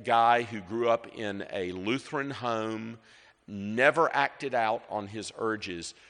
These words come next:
but I, I knew him four years before he ever admitted that to me.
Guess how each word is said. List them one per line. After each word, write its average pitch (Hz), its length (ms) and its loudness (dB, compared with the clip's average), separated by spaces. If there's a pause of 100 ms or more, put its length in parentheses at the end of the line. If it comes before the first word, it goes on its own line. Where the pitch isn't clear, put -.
(220)
but - 320 0
I, 131 240 6 (140)
I 135 180 4
knew 139 360 -4
him 113 240 -4
four 147 360 -4
years 123 420 -4
before 95 360 -6
he 98 200 -2
ever 92 200 -2
admitted 85 380 -8
that 76 200 -8
to - 60 -18
me. 69 260 -14